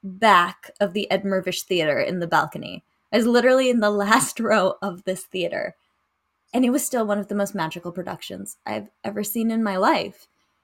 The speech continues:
And, I mean, at the Ed M, there's hardly a bad seat. But, um, to be that far back and to still feel completely immersed in the action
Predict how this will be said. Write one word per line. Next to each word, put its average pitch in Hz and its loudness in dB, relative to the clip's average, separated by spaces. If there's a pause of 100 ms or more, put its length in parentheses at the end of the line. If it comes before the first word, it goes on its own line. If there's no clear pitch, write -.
(280)
And, 214 0 (1000)
I 240 2
mean, 254 4
at 247 -2
the - -2
Ed 254 2
M, 180 -2
there's 185 -2 (160)
hardly 190 0
a 180 -2
bad 160 0
seat. - -10 (460)
But, 170 2 (320)
um, 175 -2 (960)
to 247 -2
be 240 2
that 196 2
far 190 0
back 175 2
and 196 -4
to 190 -6
still 190 0
feel 180 -2
completely 175 -4
immersed 196 0
in 180 -4
the 165 -4
action - -4